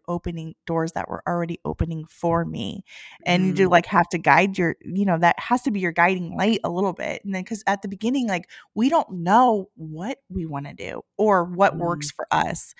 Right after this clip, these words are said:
Speaker 2: Yeah.
Speaker 1: So there is some trial and error to it. Not that you wanna do, like, one of everything, but I mean, just trying to figure out, like, look at those doors that are naturally opening for you and then walking
Speaker 2: Mm-hmm.
Speaker 1: through them and feeling like, "Okay, like, I'm gonna try this out."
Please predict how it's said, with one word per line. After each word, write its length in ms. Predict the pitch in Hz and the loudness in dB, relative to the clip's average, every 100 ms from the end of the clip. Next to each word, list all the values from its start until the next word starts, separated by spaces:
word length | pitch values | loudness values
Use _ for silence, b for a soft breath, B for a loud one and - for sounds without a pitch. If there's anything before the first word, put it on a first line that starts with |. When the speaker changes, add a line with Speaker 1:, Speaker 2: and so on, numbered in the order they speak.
| B B B | B B B
Speaker 2:
Yeah. 120 | - - | -6 0
Speaker 1:
So 100 | 208 | 4
there 160 | 196 - | 4 4
is 280 | 196 208 - | 2 2 0
some 400 | - 190 190 190 | 2 4 4 0
trial 640 | - 196 180 165 160 147 | -4 2 6 6 6 2
and 180 | 156 - | -4 -4
error 460 | 190 202 196 185 175 | 2 6 6 4 -2
to 360 | - - 285 | -8 -2 2
it. 220 | 165 165 202 | 2 2 4
Not 180 | 202 | 2
that 120 | 233 196 | 2 -4
you 100 | 214 | -2
wanna 160 | 196 180 | -2 -2
do, 200 | 180 165 | -2 -2
like, 180 | 147 - _ _ _ | -2 -6 _ _ _
one 360 | 185 202 196 | 0 4 4
of 120 | - 151 - | 2 0 0
everything, 720 | 160 185 233 233 254 240 254 B B B | 0 0 -4 0 0 -2 -4 B B B
but 100 | 208 | 0
I 60 | 208 | 2
mean, 320 | 202 190 180 | 0 -2 -4
just 240 | - 202 - | -8 -10 -6
trying 240 | 233 214 | -4 -4
to 60 | 196 | -4
figure 320 | 214 190 180 | -6 0 4
out, 280 | 175 175 - | 6 6 2
like, 200 | 175 - | -2 -6
look 240 | - 196 233 | -6 -4 -2
at 80 | 220 | -2
those 180 | 208 | -2
doors 260 | 185 180 180 | 0 -2 0
that 100 | 170 | -2
are 80 | 170 | 0
naturally 480 | 147 139 - 170 - | 0 0 0 -4 -2
opening 360 | 160 180 175 | -6 -4 -6
for 220 | 190 208 202 | -6 -6 -4
you 340 | 202 202 208 B B - | -2 -4 -6 B B -4
and 120 | 175 | -2
then 140 | 180 | 0
walking 300 | 170 160 156 156 | 4 4 2 -6
Speaker 2:
Mm-hmm. 20 | |
Speaker 1:
through 160 | 156 165 | -8 -6
them 160 | 165 160 | -6 -8
and 180 | 160 | -14
feeling 240 | - 170 165 | -10 -8 -6
like, 200 | 160 - | -8 -10
"Okay, 380 | 147 160 160 - - | -10 -6 -6 -8 -6
like, 100 | - | -4
I'm 120 | 185 | -4
gonna 120 | 180 | -6
try 220 | - 175 | -6 -4
this 200 | 190 247 | -4 -2
out." 260 | 220 208 | 0 0